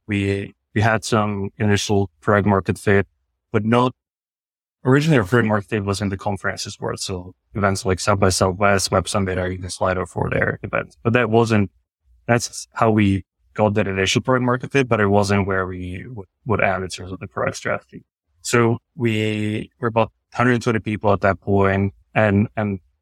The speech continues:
we were thinking through our go-to-market strategy for essentially launching a new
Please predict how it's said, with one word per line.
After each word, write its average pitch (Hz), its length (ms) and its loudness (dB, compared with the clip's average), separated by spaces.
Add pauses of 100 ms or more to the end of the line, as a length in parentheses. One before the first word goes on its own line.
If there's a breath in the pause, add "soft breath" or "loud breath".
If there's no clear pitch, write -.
(240)
we 117 100 -2
were 104 160 0
thinking 123 580 -2
through 101 280 0
our 95 160 4
go-to-market 98 920 0
strategy 95 640 -2
for 95 640 0 (680)
essentially - 320 2
launching 107 360 2
a 101 60 0
new 101 360 -6